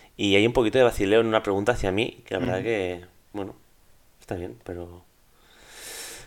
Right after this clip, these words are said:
Speaker 2: Sí,
Speaker 1: bueno,
Speaker 2: la gente
Speaker 1: yo
Speaker 2: te
Speaker 1: hoy
Speaker 2: vacila.
Speaker 1: estaré, estaré cali-, en calidad de, de, de entrevistador.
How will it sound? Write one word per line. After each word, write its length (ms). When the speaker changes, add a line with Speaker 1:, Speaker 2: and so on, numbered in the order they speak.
Speaker 2:
Sí, 320
Speaker 1:
bueno, 220
Speaker 2:
la 80
gente 360
Speaker 1:
yo 140
Speaker 2:
te 200
Speaker 1:
hoy 160
Speaker 2:
vacila. 100
Speaker 1:
estaré, 280
estaré 320
cali-, 240
en 80
calidad 400
de, 240
de, 180
de 140
entrevistador. 720